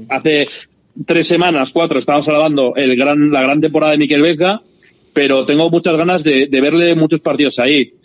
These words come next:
Eh, también es cierto que, bueno, que al final con la rotación, porque Ruiz de Galarreta, pues, se ha lesionado y demás, ha tenido suerte, pero creo que ahora mismo hay cuatro centrocampistas en el Atleti que tienen que repartirse muchos minutos,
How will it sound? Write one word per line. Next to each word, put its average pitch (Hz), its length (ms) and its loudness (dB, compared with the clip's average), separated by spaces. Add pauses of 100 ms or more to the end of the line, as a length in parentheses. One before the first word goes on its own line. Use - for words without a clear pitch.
(220)
Eh, 120 280 0
también 120 200 0
es 139 80 -2
cierto 151 180 0
que, 127 220 0
bueno, 120 280 0
que 107 320 -2
al 113 120 -6
final 147 520 0
con 147 100 0
la 143 120 0
rotación, 147 500 -2
porque 135 720 0
Ruiz 151 180 2
de 156 80 -2
Galarreta, 151 540 0
pues, 139 160 -2
se 156 80 -2
ha 143 40 0
lesionado 151 540 0
y 151 40 2
demás, 156 260 0
ha 147 60 0
tenido 147 300 0
suerte, 175 400 -4 (420)
pero 127 240 0
creo 143 160 0
que 151 80 -2
ahora 156 140 2
mismo 156 160 2
hay 160 100 0
cuatro 151 260 0
centrocampistas 143 600 0
en 143 80 0
el 143 60 2
Atleti 151 340 0
que 151 100 -2
tienen 143 220 -2
que 156 80 0
repartirse 147 420 -2
muchos 160 300 0
minutos, 131 400 2